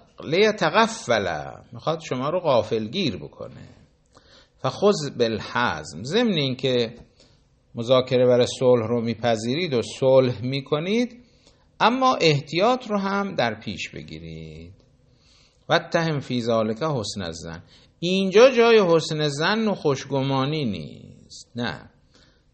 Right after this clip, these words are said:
برو پای میز مذاکره، ولی نیروهای خودت رو هم در مرزها به حالت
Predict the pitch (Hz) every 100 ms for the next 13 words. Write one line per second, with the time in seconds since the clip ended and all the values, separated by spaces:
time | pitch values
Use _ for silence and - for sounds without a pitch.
0 | _ - - 147 220 269 - 175 156 147
1 | 135 127 123 117 113 - 107 95 101 170
2 | 175 156 139 147 208 208 202 202 196 196
3 | 160 131 120 117 113 110 110 143 165 -
4 | 104 104 123 - 175 233